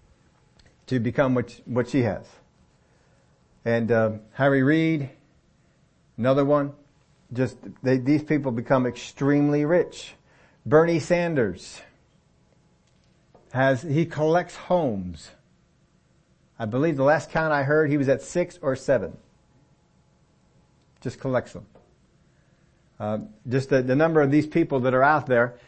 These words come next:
that when they get in office, they don't have a whole lot, but when they leave office, or even while they're still there, they are multi-millionaires. These are people that are not shepherding, not ruling in a way to help the people that are under them.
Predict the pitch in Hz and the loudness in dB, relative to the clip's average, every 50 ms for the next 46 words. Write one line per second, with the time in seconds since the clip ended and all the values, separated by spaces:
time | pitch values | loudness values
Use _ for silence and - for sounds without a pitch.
0 | _ _ _ - - 123 123 143 143 139 135 131 117 160 180 185 175 165 147 143 | _ _ _ -4 -2 0 2 2 2 2 2 4 6 6 6 6 4 0 0 0
1 | 131 123 123 - 135 - - 135 135 143 143 127 123 147 147 139 131 113 127 123 | 0 0 0 -2 -6 -2 0 2 2 2 0 0 0 0 2 2 0 2 2 2
2 | 120 120 120 120 120 - 131 127 127 131 131 127 127 123 120 117 110 - _ _ | 4 4 2 2 0 -2 -2 0 0 2 2 2 2 2 0 -2 -6 -10 _ _
3 | _ _ _ _ _ _ _ _ _ _ _ _ - 127 170 240 226 160 135 117 | _ _ _ _ _ _ _ _ _ _ _ _ 0 4 4 6 6 6 4 4
4 | 110 107 - 143 139 - - - - _ _ _ _ _ _ _ - 123 143 160 | 2 0 -4 -8 -10 -10 -16 -20 -20 _ _ _ _ _ _ _ 0 4 4 6
5 | 165 160 156 156 151 151 147 143 - - - 165 156 156 170 160 147 139 127 - | 6 4 4 4 4 4 2 2 0 0 0 2 2 4 4 4 4 4 2 0
6 | - - _ - - 117 139 147 147 147 143 139 135 135 135 147 160 165 165 170 | -12 -20 _ -8 -2 2 4 6 8 8 8 8 6 4 4 6 6 6 6 4
7 | - 180 175 170 160 151 151 151 151 147 151 156 156 156 147 127 104 90 - - | 2 2 2 2 2 2 2 2 2 2 2 2 2 4 2 2 0 0 -6 -14
8 | - - _ _ _ - 135 131 160 175 185 190 196 180 165 - - 170 160 160 | -20 -20 _ _ _ -4 2 4 6 8 8 8 6 4 2 0 0 2 2 2
9 | - - - 185 185 170 - 147 143 143 147 - 143 131 135 131 131 127 131 135 | 0 -2 -2 0 0 0 0 -2 -2 -2 -2 -4 -2 0 2 2 2 2 2 2
10 | 143 151 165 170 165 - - - - - - - 190 185 190 - 131 123 120 113 | 0 -2 -2 -4 -6 -12 -20 -20 -18 -8 -2 -2 -2 0 0 -2 -2 0 0 -2
11 | 113 117 131 139 131 _ _ _ _ _ - 120 127 143 147 147 143 - 135 123 | -2 -4 -6 -8 -10 _ _ _ _ _ -4 -2 0 2 0 0 -2 -4 -4 0
12 | 139 170 185 180 151 123 117 113 117 127 131 135 135 - _ _ - - 135 139 | 2 4 4 4 4 2 0 0 -2 -2 -4 -6 -10 -18 _ _ -6 -2 0 0
13 | 135 127 139 139 139 135 - 131 107 110 156 147 - - 131 - 165 160 - 147 | 2 4 4 4 2 2 -2 -4 0 0 0 0 -2 -6 -4 -2 -2 -2 0 0
14 | 131 127 127 120 123 151 165 160 131 113 98 104 104 113 127 | 2 2 4 4 6 4 4 4 2 -2 -4 -4 -6 -6 -10